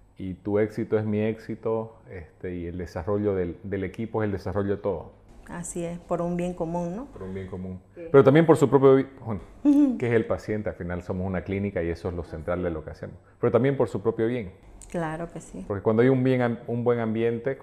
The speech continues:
Speaker 2: Que, obvio, si hay un am-, buen ambiente laboral, si la enfermera es aburrida, ¿para qué, no? Si no tiene empatía también, digamos, ¿no? Porque eso es lo que nosotros queremos atender bien a los pacientes.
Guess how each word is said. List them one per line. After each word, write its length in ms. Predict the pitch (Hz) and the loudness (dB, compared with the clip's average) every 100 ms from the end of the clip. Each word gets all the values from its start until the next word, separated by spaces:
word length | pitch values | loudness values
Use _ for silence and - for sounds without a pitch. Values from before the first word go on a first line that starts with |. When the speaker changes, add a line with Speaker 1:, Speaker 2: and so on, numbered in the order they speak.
| - - _ - | -14 -20 _ -20
Speaker 2:
Que, 120 | - - - | -18 -18 -8
obvio, 400 | 185 190 190 190 | -2 -2 0 -4
si 100 | 190 | -2
hay 120 | 185 185 | -4 -2
un 100 | 185 | -4
am-, 160 | 170 | -4
buen 180 | 180 190 | -2 -2
ambiente 420 | 190 185 180 190 | -2 -2 -2 2
laboral, 800 | 180 175 175 185 190 190 185 180 - | 2 2 2 4 4 4 2 -4 -6
si 160 | 196 | -2
la 380 | 180 170 151 - - | 2 2 2 -4 -6
enfermera 480 | 190 190 196 214 214 | 0 2 2 4 6
es 60 | |
aburrida, 600 | 202 190 180 196 214 208 | 6 4 2 2 4 4
¿para 260 | 202 165 165 | 4 0 2
qué, 160 | 208 190 | 0 0
no? 180 | 240 | 0
Si 100 | 285 | -2
no 140 | 202 202 | 0 0
tiene 220 | 202 202 | 0 2
empatía 600 | 202 196 185 202 208 214 | 2 2 0 2 2 2
también, 520 | 180 165 175 202 247 | 0 -2 -4 -4 -4
digamos, 360 | 175 160 - 202 | -6 -6 -8 -10
¿no? 140 | 254 - - - - - | -12 -14 -20 -20 -20 -10
Porque 260 | 175 175 170 | -8 -4 -4
eso 180 | 170 190 | 0 0
es 40 | |
lo 140 | 190 | 0
que 340 | 180 165 156 160 | -2 -4 -4 -10
nosotros 720 | 165 147 156 170 175 170 165 - - - - - - - | -10 -10 -10 -10 -6 -6 -8 -12 -18 -20 -20 -20 -20 -6
queremos 340 | 170 165 175 | -4 -2 -4
atender 380 | 175 170 165 165 | -4 -4 -2 -2
bien 220 | 170 175 | -2 -4
a 40 | 170 | -6
los 120 | 170 | -8
pacientes. 600 | - 151 - 180 196 | -10 -10 -8 -10 -10